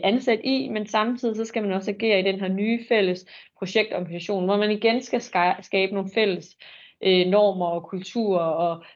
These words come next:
der er også en, en, en inter-, nogle interesser i det her projekt, der skal tages højde for. Så derfor kan det faktisk være rigtig svært at navigere i nogle gange, og nogle gange har vi et ret kort aftræk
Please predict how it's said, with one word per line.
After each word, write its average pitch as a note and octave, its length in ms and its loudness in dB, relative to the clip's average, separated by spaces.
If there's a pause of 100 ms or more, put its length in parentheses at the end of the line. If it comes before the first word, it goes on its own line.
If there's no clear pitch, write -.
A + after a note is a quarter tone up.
der G#3 80 4
er G3 40 8
også G3 300 4
en, G3 180 0
en, F3+ 300 -2
en F#3+ 280 -2
inter-, G3 300 -2
nogle G3 200 2
interesser F#3+ 500 0
i G3 60 0
det G3+ 180 2
her G3+ 100 2
projekt, F#3 420 -2
der - 60 -2
skal - 180 -6
tages E3 240 -6
højde F3 380 0
for. E3+ 200 -2 (380)
Så F#3+ 140 -12
derfor A#3 280 6
kan A#3 160 0
det G#3 100 0
faktisk G3+ 360 -2
være G#3 140 0
rigtig F#3 300 -4
svært C#4 400 0
at F#3+ 80 -4
navigere F#3+ 580 0
i F#3 60 0
nogle F#3 240 -4
gange, F#3 240 -2
og G3 80 0
nogle G#3 160 0
gange G3+ 180 -4
har G3+ 120 2
vi F#3+ 80 2
et F#3 200 0
ret G3+ 180 0 (320)
kort A3 300 4
aftræk F#3+ 480 2